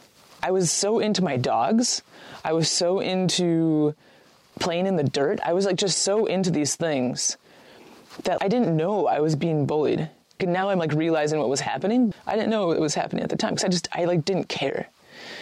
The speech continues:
And so, like, the choices I made growing up were not always influenced by what other people thought about me, which is really cool. I don't, I don't know how that happened, really,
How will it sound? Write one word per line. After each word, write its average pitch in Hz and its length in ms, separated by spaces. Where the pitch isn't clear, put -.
And 202 140
so, 190 280
like, 165 140
the 170 100
choices 180 320
I 156 120
made 165 280
growing 147 360
up - 280
were 156 460
not 185 300
always 170 500
influenced 185 580
by 147 140
what 156 160
other 151 100
people 143 280
thought 131 280
about 139 240
me, 180 240
which 202 160
is 180 120
really 214 240
cool. - 320
I - 60
don't, 214 260
I 185 120
don't 208 260
know 196 100
how 165 120
that 147 160
happened, 139 400
really, 107 340